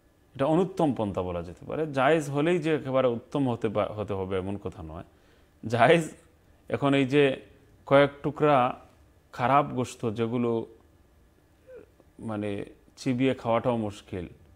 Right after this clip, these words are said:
ছেঁড়াও মুশকিল, এই ধরনের কিছু গোশতের টুকরা আমরা সাধারণত গরিবদেরকে দিয়ে দেই। আর আমাদের সিলেটি ভাষায় বলে এটা ফেফড়া গোশত।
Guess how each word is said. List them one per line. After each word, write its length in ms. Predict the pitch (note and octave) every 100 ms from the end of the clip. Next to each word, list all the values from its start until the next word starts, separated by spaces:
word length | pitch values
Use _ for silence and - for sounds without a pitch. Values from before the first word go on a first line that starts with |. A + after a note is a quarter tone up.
| -
ছেঁড়াও 380 | - C3 C3+ B2
মুশকিল, 420 | G#2 - - F2 - _ _ _ _ _ -
এই 120 | D#3+
ধরনের 300 | D#3+ D#3+ D3+
কিছু 200 | C3+ C#3
গোশতের 360 | B2+ B2 - C#3 -
টুকরা 320 | B2+ C3+ B2+
আমরা 320 | A#2+ A#2+ A#2
সাধারণত 540 | - A2 A2+ A2 G2
গরিবদেরকে 640 | G#2+ G2+ G2+ F#2+ G2+ F#2+ G2
দিয়ে 260 | F#2+ G2+
দেই। 200 | E2+ D#2 - _ _ _ - - _ _ _ _
আর 320 | G#2 A2 B2+ - - _ _ _ _ _ _ _ -
আমাদের 300 | A#2 A2+ A#2+
সিলেটি 340 | A2+ B2+ A#2+
ভাষায় 280 | A2+ A2+ A#2
বলে 220 | G#2 G2+
এটা 140 | G2 G#2
ফেফড়া 460 | - A#2+ - G#2+
গোশত। 340 | E2 D#2 -